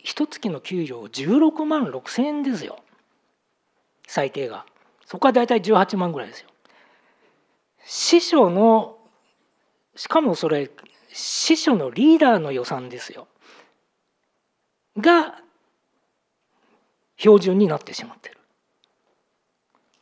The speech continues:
さっき、あの、札幌市の例出ましたけどね、あの、新井さんの話聞くと、札幌市人口二百万なのに、正規の司書ゼロですよ。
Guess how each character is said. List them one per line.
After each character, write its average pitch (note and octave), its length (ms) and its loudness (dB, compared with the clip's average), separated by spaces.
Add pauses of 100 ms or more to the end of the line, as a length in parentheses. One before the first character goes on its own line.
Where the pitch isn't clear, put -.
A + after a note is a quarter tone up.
(280)
さ - 160 2
っ - 60 -10
き、 C3+ 340 -4 (460)
あ D#3+ 160 -4
の、 B2+ 420 -6 (100)
札 - 200 -4
幌 G3+ 160 0
市 - 120 -6
の B2 120 -6
例 C3 240 -4
出 C#3+ 120 -12
ま C#3+ 120 -8
し - 40 -14
た - 100 -16
け A#2+ 80 -20
ど A2+ 80 -16
ね、 A#3+ 300 -4
あ C#3 140 -10
の、 A#2+ 400 -14 (580)
新 D#3+ 200 -2
井 F3 60 -2
さ E3+ 120 -2
ん E3+ 40 -6
の E3+ 80 -4
話 D#3 240 -8
聞 - 60 -20
く - 60 -20
と、 B2+ 80 -20
札 D#3 220 -4
幌 C4+ 220 2
市 G3 140 0
人 F#3+ 220 2
口 C4 380 0
二 G#3+ 160 4
百 C4+ 260 2
万 C#4 480 0
な C#3+ 140 -8
の D3+ 120 -6
に、 A#3+ 360 2 (200)
正 C#4+ 340 6
規 - 180 -6
の B2 140 -8
司 F3 180 -4
書 B2+ 160 -2
ゼ G#3+ 200 2
ロ C4+ 120 2
で - 120 -18
す - 140 -20
よ。 - 100 -20